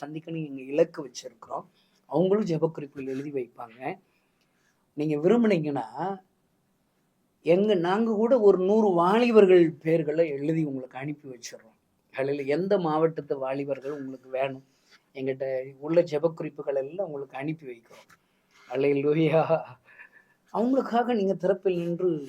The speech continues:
நீங்க ஜெபிக்கலாம். அப்படி விரும்புறவங்க எங்களோட தொடர்பு கொள்ளுங்க. நாம் எல்லோரும் இணைந்து நாம் ஜெபிக்கும் போது, திறப்பில் நிற்கும் போது, ஆண்டவர் மகிமையான காரியத்தை செய்வார். அல்லேலூயா. கர்த்தர் உங்களை ஆசீர்வதிக்கட்டும்.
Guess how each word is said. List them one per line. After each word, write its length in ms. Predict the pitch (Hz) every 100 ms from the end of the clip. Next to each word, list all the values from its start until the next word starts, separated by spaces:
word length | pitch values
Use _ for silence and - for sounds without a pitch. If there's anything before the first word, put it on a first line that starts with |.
| 131
நீங்க 160 | 131 123 143
ஜெபிக்கலாம். 540 | 165 190 156 123 - _ _ _
அப்படி 260 | - 127 143
விரும்புறவங்க 680 | 202 233 214 185 185 196 156
எங்களோட 260 | 151 156
தொடர்பு 440 | - 143 160 160 147
கொள்ளுங்க. 400 | 151 156 147 143 - - _
நாம் 160 | 127
எல்லோரும் 760 | 120 143 190 247 349 392 381 302
இணைந்து 580 | 190 175 190 202 190 175
நாம் 320 | 139 127 123 131
ஜெபிக்கும் 380 | 143 156 - 127
போது, 280 | 143 139 - _ _ _ _ _ _ _ _
திறப்பில் 400 | 151 165 165 151
நிற்கும் 360 | 131 135 - 147
போது, 220 | 135 131 _ _ _ _ _
ஆண்டவர் 640 | - 135 143 160 147 151
மகிமையான 640 | 143 135 139 175 170 160 147
காரியத்தை 480 | 143 127 123 - 131
செய்வார். 560 | - 127 123 120 - - _ _
அல்லேலூயா. 720 | 127 139 139 143 151 147 156 - _ _ _ - - -
கர்த்தர் 280 | 156 -
உங்களை 220 | 180 143 123
ஆசீர்வதிக்கட்டும். 840 | 139 - 139 131 127 123 - 120